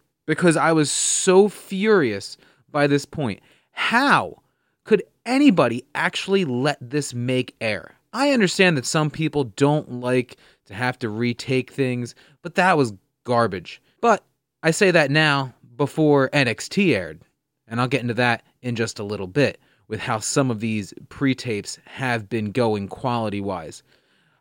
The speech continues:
I don't care if you're gonna do some backstage angles, but give me the believability. Wrestling's supposed to be an escape. It's supposed to be something that you can sink your teeth into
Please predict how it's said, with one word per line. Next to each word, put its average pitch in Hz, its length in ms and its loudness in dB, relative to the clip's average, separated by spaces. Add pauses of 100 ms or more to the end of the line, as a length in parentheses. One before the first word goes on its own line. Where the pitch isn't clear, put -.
(100)
I 220 100 4
don't 269 180 2
care 220 560 2
if 175 240 2
you're 185 100 2
gonna 180 200 2
do 180 400 2
some 165 220 -2
backstage 170 520 0
angles, 165 380 0 (220)
but 185 140 -4
give 247 140 0
me 208 120 4
the 156 120 0
believability. 113 760 0 (480)
Wrestling's 214 360 -2
supposed 180 300 0
to 147 60 -8
be 139 120 2
an 113 80 -4
escape. - 440 -8 (240)
It's 143 100 -12
supposed 196 300 2
to 175 40 -6
be 160 80 0
something 180 260 0
that 156 80 -4
you 160 100 -2
can 131 140 -2
sink 190 260 -2
your 135 100 -2
teeth - 420 -4
into 123 460 0